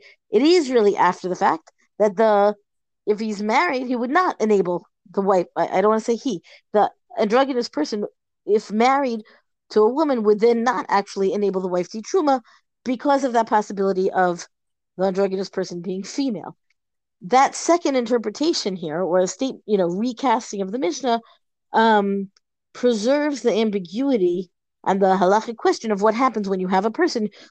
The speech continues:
who has two sets of genitalia. The Gemara, you know, of course, raises difficulty. Vaha no say katani. One second, but the Mishnah says no say, meaning he may marry a woman as a,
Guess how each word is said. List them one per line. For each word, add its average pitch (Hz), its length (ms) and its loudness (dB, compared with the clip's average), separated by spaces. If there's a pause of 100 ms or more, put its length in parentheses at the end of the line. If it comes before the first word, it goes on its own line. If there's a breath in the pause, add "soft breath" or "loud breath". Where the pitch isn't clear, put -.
(100)
who 226 80 6
has 208 140 6
two 285 180 0
sets 196 300 2
of 196 80 -8
genitalia. 180 600 -4 (460 soft breath)
The 269 80 0
Gemara, 277 420 6 (640)
you 226 120 2
know, 175 240 -2
of - 140 -16
course, 185 400 -2
raises 190 320 0
difficulty. 170 500 -8 (380 soft breath)
Vaha 254 480 4
no 233 120 2
say 392 300 2
katani. 180 360 0
One 233 160 -2
second, 208 280 -4
but 214 120 -6
the 262 80 2
Mishnah 330 280 0
says 302 220 0
no 311 160 2
say, 330 340 2
meaning 247 280 2 (320 loud breath)
he 330 320 4 (160)
may 277 400 0
marry 233 260 0
a 262 40 2
woman 330 260 0
as 233 260 0
a, 220 400 2